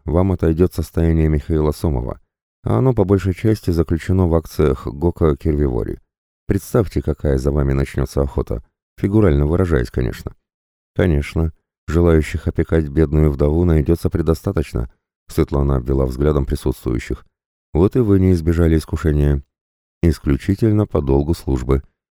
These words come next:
В глазах человека в сером мелькнуло уважение. Хрупкая женщина, обладающая большими финансовыми возможностями,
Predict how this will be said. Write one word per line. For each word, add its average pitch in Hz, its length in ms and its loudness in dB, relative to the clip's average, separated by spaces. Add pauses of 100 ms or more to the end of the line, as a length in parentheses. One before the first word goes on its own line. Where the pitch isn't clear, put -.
В 67 120 -2
глазах 67 340 0
человека 67 440 -2
в - 80 -8
сером 80 320 0
мелькнуло 67 400 0
уважение. 62 640 -4 (460)
Хрупкая 73 480 2
женщина, 73 520 0
обладающая 71 640 0
большими 71 440 0
финансовыми 71 640 0
возможностями, 69 880 -2